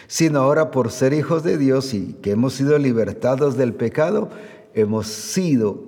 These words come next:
hechos siervos de Dios. La pregunta es, ¿qué estamos haciendo? ¿Qué estamos haciendo si Él ya nos lo hizo siervos de Dios? Ahora, no solo nos hizo ministros,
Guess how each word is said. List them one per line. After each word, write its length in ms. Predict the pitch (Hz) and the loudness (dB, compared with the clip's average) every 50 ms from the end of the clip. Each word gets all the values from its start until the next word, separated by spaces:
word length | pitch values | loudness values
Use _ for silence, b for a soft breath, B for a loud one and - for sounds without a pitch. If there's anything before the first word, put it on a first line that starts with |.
| - | 0
hechos 480 | 139 156 156 147 - - 117 95 107 - | 0 0 0 0 -8 -10 -8 -8 -8 -10
siervos 680 | - - - - 143 139 135 120 107 107 107 98 - - | -10 -10 -4 0 2 2 2 2 0 -2 -4 -4 -4 -6
de 120 | 92 95 | -6 -2
Dios. 460 | 104 131 143 147 107 - - - - - - - - _ _ B B B B B B B B | -2 0 0 0 -2 -4 -8 -16 -18 -20 -20 -20 -20 _ _ B B B B B B B B
La 180 | 101 120 120 | -2 -2 0
pregunta 440 | - - 127 135 160 175 202 - 170 | 2 2 0 2 0 0 0 0 0
es, 160 | 143 - - | -2 -2 -6
¿qué 240 | - - - 180 180 | -8 -4 -2 -2 -2
estamos 540 | 156 - - - 165 156 156 156 147 - - | -2 -4 -4 -4 -4 -2 -2 -4 -6 -4 -4
haciendo? 720 | 135 - - - 165 - - 104 85 76 67 - - - - _ _ _ _ _ _ _ _ _ _ _ _ _ _ _ _ _ _ _ _ _ _ | -6 -6 -4 -6 -4 -4 -4 -4 -6 -8 -10 -14 -16 -18 -20 _ _ _ _ _ _ _ _ _ _ _ _ _ _ _ _ _ _ _ _ _ _
¿Qué 200 | - 139 147 156 | 0 2 2 2
estamos 500 | 160 147 - - 151 143 143 151 143 - | 2 -2 -4 -2 -2 -2 -2 -2 -4 -2
haciendo 480 | 156 131 - - - 139 139 143 160 143 | -2 -2 -2 0 0 0 0 0 -2 -4
si 340 | 135 - 127 113 107 113 143 | -4 -2 0 0 2 2 2
Él 300 | 175 180 160 135 113 101 | 2 2 2 0 0 0
ya 220 | 98 120 110 110 | -2 -2 0 2
nos 320 | 113 113 113 107 - - 120 | 2 0 0 0 -2 -2 -2
lo 260 | 117 117 - - - - | -2 -2 -2 -4 -6 -4
hizo 500 | 147 170 170 135 - - 101 95 92 B B B B B B B | -2 -2 0 -2 -2 -4 -4 -6 -6 B B B B B B B
siervos 840 | - - - - 131 117 113 117 101 113 113 110 - - - - 98 | -12 -8 -2 0 2 2 2 0 -2 -4 -4 -4 -6 -10 -16 -12 -6
de 140 | 107 123 123 | -4 -2 -2
Dios? 480 | 123 139 156 165 247 - - - - - - _ _ _ _ _ _ _ _ _ _ _ _ _ _ _ _ _ _ _ _ - | -2 -2 -4 -4 -6 -8 -14 -18 -20 -20 -20 _ _ _ _ _ _ _ _ _ _ _ _ _ _ _ _ _ _ _ _ -2
Ahora, 300 | 135 135 143 139 131 123 | 0 2 2 2 2 2
no 160 | 131 156 160 | 2 2 2
solo 280 | - 208 196 196 208 | 2 2 2 2 0
nos 260 | 185 160 147 139 - 180 | 0 0 -2 -2 -2 -4
hizo 260 | 170 - - 175 170 | -2 0 2 2 2
ministros, 1300 | 156 143 135 135 127 135 156 185 190 - - - - - 107 98 113 120 120 - - - - - - | 2 2 2 2 2 2 2 2 0 -2 -4 -8 -6 -6 -2 0 0 -2 -2 -4 -8 -12 -12 -14 -16